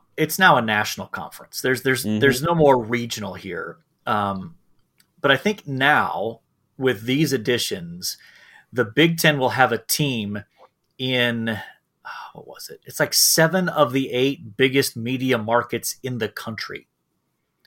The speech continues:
Speaker 1: And, and that right there is your answer as to why this is happening.
Speaker 2: Which one are they
Speaker 1: Uh,
Speaker 2: missing? Houston? Is that the one?
Speaker 1: Uh, it could be. Um, yeah, I'm not sure.
Speaker 2: I'm sure Dallas. They don't have a team in Dallas.
Speaker 1: No.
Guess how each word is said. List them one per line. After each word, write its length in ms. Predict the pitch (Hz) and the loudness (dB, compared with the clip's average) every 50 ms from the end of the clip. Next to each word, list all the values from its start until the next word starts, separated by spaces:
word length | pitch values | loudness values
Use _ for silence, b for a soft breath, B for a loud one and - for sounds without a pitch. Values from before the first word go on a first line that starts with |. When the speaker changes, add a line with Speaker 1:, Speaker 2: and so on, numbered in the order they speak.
| _ _ _ _ _ _ _ _ _ _ _ - | _ _ _ _ _ _ _ _ _ _ _ -2
Speaker 1:
And, 180 | 135 135 135 - - | -2 -2 -2 -4 -4
and 160 | 143 139 143 | -2 0 0
that 220 | 175 - - - _ - | 0 -2 -4 -6 _ 0
right 180 | 160 170 180 165 | 0 0 2 2
there 240 | 180 170 156 151 143 | 4 4 4 4 4
is 280 | - - 147 131 - 135 | 2 -2 -2 -2 0 0
your 120 | 139 117 | 0 0
answer 460 | 123 120 123 113 - - - - - - _ _ _ _ - | 0 -2 -4 -4 -4 -6 -6 -8 -10 -14 _ _ _ _ -2
as 200 | 123 113 101 - - | 0 0 0 -2 -4
to 100 | - 117 | -4 -4
why 280 | 110 107 104 104 98 | -2 0 0 2 0
this 200 | 92 95 - - | 0 -4 -6 -6
is 100 | 92 - | -6 -6
happening. 440 | - 87 80 - - - - - _ _ _ _ _ _ _ _ _ _ _ _ _ _ _ _ _ _ _ _ _ - | -8 -10 -10 -10 -14 -20 -20 -20 _ _ _ _ _ _ _ _ _ _ _ _ _ _ _ _ _ _ _ _ _ -2
Speaker 2:
Which 200 | - 170 165 - | -2 -2 0 2
one 120 | 202 190 | 2 4
are 60 | 185 | 4
they 120 | 170 160 151 | 4 2 0
Speaker 1:
Uh, 0 | |
Speaker 2:
missing? 340 | 156 175 170 - - 87 82 | 0 -2 -2 -4 -6 -8 -6
Houston? 560 | - - 127 135 - - 190 - - 220 - _ _ _ _ - | -2 -2 -2 -2 -2 -2 -6 -6 -6 -8 -20 _ _ _ _ -8
Is 80 | 110 | -4
that 160 | - - - | -2 -2 -2
the 80 | - 165 | -2 -2
one? 260 | 170 180 202 233 - _ _ _ _ _ _ - | -4 -2 -4 -6 -8 _ _ _ _ _ _ -4
Speaker 1:
Uh, 260 | 120 107 117 131 123 110 | -2 -2 -2 -2 -4 -6
it 140 | 127 - | -8 -8
could 200 | - - 127 101 | -4 -4 -4 -4
be. 300 | 85 95 85 82 - _ _ _ _ _ _ _ _ _ _ _ _ - | -4 -8 -12 -12 -14 _ _ _ _ _ _ _ _ _ _ _ _ -8
Um, 640 | 113 104 98 95 92 92 92 90 90 90 87 85 - - | -4 -4 -2 -2 -4 -4 -6 -8 -10 -12 -16 -18 -12 -6
yeah, 140 | - 104 | -6 -4
I'm 80 | 98 101 | -4 -4
not 140 | 101 92 - | -6 -8 -8
sure. 280 | - - 101 95 90 85 | -8 -6 -4 -4 -4 -6
Speaker 2:
I'm 80 | 113 | -8
sure 160 | 110 - 120 95 87 - | -6 -4 -6 -4 -2 0
Dallas. 360 | 101 101 113 98 87 - - | 2 2 2 2 2 0 -2
They 80 | - | -4
don't 80 | 135 117 | -4 -2
have 100 | 92 85 | -2 -4
a 40 | 87 | -6
team 140 | - 104 95 | -6 -6 -8
in 120 | 80 76 | -6 -2
Dallas. 580 | - 92 98 101 82 82 85 - - - - _ _ _ _ _ _ _ _ _ _ _ _ _ _ - | -2 0 0 -2 -4 -8 -10 -14 -16 -20 -20 _ _ _ _ _ _ _ _ _ _ _ _ _ _ -12
Speaker 1:
No. 460 | 117 110 104 98 95 92 92 90 85 | -8 -6 -4 -4 -4 -6 -6 -10 -12